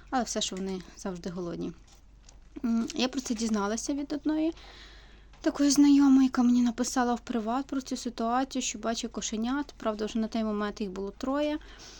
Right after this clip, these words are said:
І, м, вона одна зловила на перетримку саме хворе, з, з хворими оченятками такими. Не можна? Не можна, Агата.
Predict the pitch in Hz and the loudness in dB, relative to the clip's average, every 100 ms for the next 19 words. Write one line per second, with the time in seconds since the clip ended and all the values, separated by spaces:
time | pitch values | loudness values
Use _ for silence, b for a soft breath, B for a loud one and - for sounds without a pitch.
0 | B B B B - - 233 233 220 214 | B B B B -10 -6 -4 -2 -2 -4
1 | 208 208 - - - - - - - - | -6 -8 -16 -20 -20 -18 -18 -14 -10 -10
2 | - - - 226 220 196 208 202 185 190 | -10 -6 0 2 2 0 -2 -2 -2 -2
3 | 196 185 196 196 240 302 254 - 226 220 | -4 -2 -4 -2 0 0 0 0 0 0
4 | - 226 214 208 202 - - - - 214 | -4 -2 0 0 -2 -8 -12 -16 -10 -4
5 | 208 196 196 - - - 208 196 - 202 | -2 -2 -6 -8 -8 -6 -6 -6 -8 -8
6 | 196 - 196 208 202 202 254 254 233 277 | -8 -10 -10 -8 -8 -8 0 0 2 2
7 | 330 - - 262 202 208 214 208 - 240 | 2 0 -8 -6 -4 -4 -4 -4 -4 -4